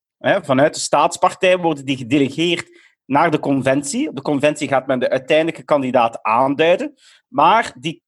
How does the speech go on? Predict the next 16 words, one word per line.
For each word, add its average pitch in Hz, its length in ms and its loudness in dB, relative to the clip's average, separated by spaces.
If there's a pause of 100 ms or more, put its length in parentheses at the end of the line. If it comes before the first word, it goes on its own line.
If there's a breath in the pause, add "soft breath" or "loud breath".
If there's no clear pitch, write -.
(280)
eh, 139 300 2
gedelegeerden 147 640 -2
zijn 151 180 0
gebonden, 220 800 -2 (360)
eh, 143 320 4
aan 185 360 2
de 165 140 -4
keuze 208 440 -2
die 160 160 -6
gemaakt 147 560 0
is, - 560 -6
eh, 139 380 4
eh, 123 60 2 (640)
bij 165 180 4
de 147 140 0
voorverkiezing. 113 720 -2